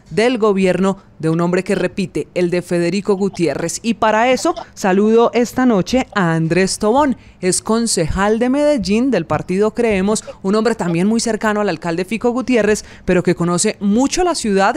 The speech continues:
y lo que pasa en temas de seguridad. Por eso tan importante su análisis. Así que es un gusto tener en este, el programa de Jóvenes para Jóvenes, al concejal Tobón. Concejal, bienvenido, gracias por estar con nosotros.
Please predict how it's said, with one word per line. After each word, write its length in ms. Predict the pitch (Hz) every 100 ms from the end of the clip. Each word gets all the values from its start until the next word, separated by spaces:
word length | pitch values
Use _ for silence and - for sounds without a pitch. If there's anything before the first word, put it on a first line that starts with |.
| 311
y 120 | 254
lo 160 | 202 185
que 140 | 180
pasa 340 | - 185 180 226
en 100 | 233
temas 300 | 262 254 254
de 100 | 262
seguridad. 600 | 247 247 269 302 214 - - -
Por 220 | - 196 220
eso 360 | 214 233 - -
tan 200 | 196 185
importante 640 | 175 165 - 175 165 180
su 140 | 180
análisis. 440 | 165 113 156 185 175
Así 220 | 170 208
que 120 | 226
es 80 | 208
un 120 | 220
gusto 300 | 226 208 220
tener 220 | 190 170
en 100 | 190
este, 220 | 247 285
el 80 | 233
programa 420 | 185 175 170 190
de 80 | 202
Jóvenes 400 | 175 170 208 220
para 240 | - 226 226
Jóvenes, 420 | 233 208 214 - - -
al 160 | 190 180
concejal 500 | 196 180 175 185 190
Tobón. 340 | 233 285 247 - -
Concejal, 420 | 226 208 196 254
bienvenido, 560 | 269 262 208 233 320 269
gracias 360 | 208 202 233
por 120 | 240 233
estar 240 | - 175
con 160 | 220 233
nosotros. 600 | 202 202 170 - -